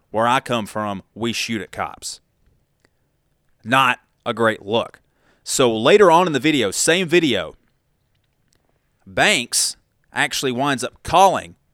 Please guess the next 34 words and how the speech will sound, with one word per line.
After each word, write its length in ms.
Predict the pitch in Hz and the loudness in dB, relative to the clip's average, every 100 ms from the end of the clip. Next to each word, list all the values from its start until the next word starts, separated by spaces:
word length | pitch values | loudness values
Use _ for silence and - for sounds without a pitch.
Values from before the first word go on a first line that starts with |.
| _ 131 | _ -2
guess 260 | 160 156 | 0 0
who? 280 | 151 117 - _ _ _ _ _ _ _ | 0 0 -4 _ _ _ _ _ _ _
Head 200 | 147 165 | -4 -2
football 400 | 170 165 147 143 | 2 2 4 2
coach 400 | - 131 127 - - - | 0 -2 -2 -6 -12 -10
Jeremy 360 | 110 131 127 | -4 -2 -2
Pruitt. 380 | 143 127 113 95 _ _ - | -6 -2 -2 -4 _ _ -8
It's 180 | 151 196 | -4 -4
like 200 | 165 - | -4 -6
three 380 | - 131 139 | -6 -2 0
in 80 | 131 | 0
the 60 | 120 | -2
morning. 360 | 110 107 85 - _ _ - | -6 -6 -10 -16 _ _ -8
Pruitt, 480 | 143 175 156 120 _ _ _ - | 2 4 4 2 _ _ _ -8
you 140 | 127 | -6
can 160 | 120 98 | -6 -6
tell, 400 | - 147 113 110 | -2 0 0 -2
sounds 220 | 131 113 | -4 -6
like 140 | 110 | -8
he 120 | 127 | -10
just 420 | 117 98 127 139 110 | -12 -4 -2 -2 -4
woke 340 | 104 123 - | -4 -4 -2
up. 280 | 120 101 - - _ _ _ - | -6 -6 -10 -12 _ _ _ -12
It, 120 | 123 | -8
it 180 | 127 120 | -4 0
woke 220 | 151 135 | 0 0
him 80 | 135 | -4
up 120 | 131 | -4
in 80 | 123 | -4
the 60 | |
middle 220 | 120 127 | -2 -2
of 40 | 113 | -2
the 80 | 104 | -4
night. 220 | 98 | -8